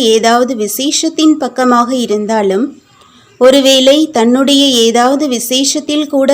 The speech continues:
பற்றுதல் இருக்கிறது என்றால், அந்த பற்றுதல் பந்தனமாக,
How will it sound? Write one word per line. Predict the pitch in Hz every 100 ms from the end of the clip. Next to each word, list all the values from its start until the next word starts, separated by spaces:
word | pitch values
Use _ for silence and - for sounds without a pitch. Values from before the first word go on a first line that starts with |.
| 294
பற்றுதல் | 233 202 - 254 254
இருக்கிறது | 226 226 233 240 226 226
என்றால், | 208 196 196 208 311 - _ _ _ -
அந்த | 220 269 370
பற்றுதல் | 370 240 233 277 277 277 302 -
பந்தனமாக, | 208 226 247 285 277 262 254 254 262 247